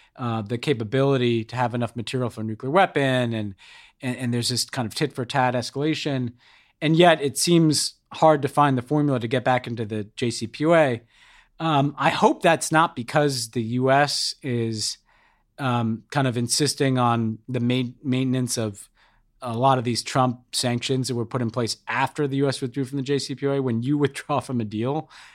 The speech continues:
um, I think it's an understandable idea that,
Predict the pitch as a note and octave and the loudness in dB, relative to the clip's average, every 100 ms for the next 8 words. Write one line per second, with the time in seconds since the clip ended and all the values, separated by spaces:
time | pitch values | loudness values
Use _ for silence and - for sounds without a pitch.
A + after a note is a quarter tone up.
0 | _ - A2+ A2+ - - G#2 B2+ B2 B2+ | _ -6 -4 -4 -8 -16 -10 -6 -4 -2
1 | A#2+ B2+ C3 C3 - C#3 C3 B2 A#2+ A#2 | -2 0 0 0 0 0 0 0 0 0
2 | G#2+ B2 C3+ A#2+ | 0 0 0 -2